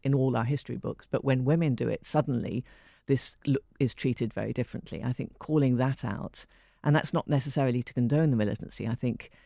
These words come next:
um, you know, th-, a lot of people felt uncomfortable with some of the extremes, but it is also owning it and saying, you know, that is what we admire in them, their courage and determination year in, year out to stand up for women.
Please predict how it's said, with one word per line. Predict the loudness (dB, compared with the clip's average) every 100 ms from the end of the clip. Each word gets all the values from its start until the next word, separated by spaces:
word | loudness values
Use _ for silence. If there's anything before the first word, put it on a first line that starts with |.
| _ -6
um, | -2 -2 -2 -2
you | -2
know, | -2
th-, | -4 -10 -10 -2
a | 0
lot | 0
of | -2
people | -6 -4
felt | -4 -4 -4
uncomfortable | -4 -6 -6 -4 -4
with | -2
some | -4
of | -4
the | -6
extremes, | -10 -6 -4 -2 -4
but | -2 -2
it | 0
is | -2
also | -2 -4 -6 -2
owning | 0 2 2 -2
it | -6 -6
and | -4
saying, | -4 -4 -2 -2 -2
you | -2
know, | -2
that | -2 -4 -6
is | -6
what | -6 -4
we | -4 -4 -8 -14 -8
admire | -2 0 0 0
in | 0 0
them, | -2 -2
their | -6 -6
courage | -6 -4 -2 -4
and | -4
determination | -6 -4 -4 -4 -4 -4 -4 -4 0
year | 2 4 2
in, | 2 0 0
year | 2 2 2 0
out | -4 -4 -8 -16 -20 _ _ _ _ -14
to |
stand | -6 -4 -4
up | -4
for | -8 -6
women. | -4 -6